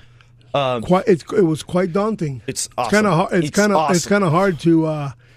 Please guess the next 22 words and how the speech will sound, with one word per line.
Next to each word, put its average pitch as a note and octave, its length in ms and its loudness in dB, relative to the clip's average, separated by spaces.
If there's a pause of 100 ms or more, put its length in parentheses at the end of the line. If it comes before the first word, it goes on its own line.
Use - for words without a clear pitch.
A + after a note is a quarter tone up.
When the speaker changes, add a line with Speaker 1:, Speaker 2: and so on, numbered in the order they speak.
(200)
Speaker 1:
<laughs> - 440 -10
Speaker 2:
uh, F3 340 -2
embrace F3+ 500 2
these E3+ 340 0
issues. D#3+ 380 0
You E3 180 0
can't F#3+ 320 0
believe E3+ 220 2
they're E3 160 2
written F3 240 0
so E3 140 0
long E3+ 260 0
ago. D3 380 -4 (560)
And, E3 680 0
uh, D#3+ 340 -4 (460)
but F3+ 300 0
that's G3 280 0
why F#3+ 380 4
most F3+ 540 0
Catholics F#3 480 0
and F3 180 0
Protestants E3 720 -2